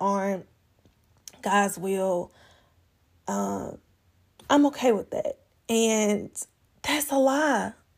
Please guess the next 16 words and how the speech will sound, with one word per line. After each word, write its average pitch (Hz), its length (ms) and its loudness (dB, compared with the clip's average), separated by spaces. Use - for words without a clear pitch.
you 220 140 2
know, 220 260 8
and 208 140 2
that, 208 200 0
that's 208 180 6
the - 160 -4
enemy. 208 400 0
And 190 80 -4
he, 202 200 -2
he 233 180 0
tries 208 400 4
to 208 100 -2
get 196 240 2
us 196 220 2
to 196 140 -8
settle 196 720 2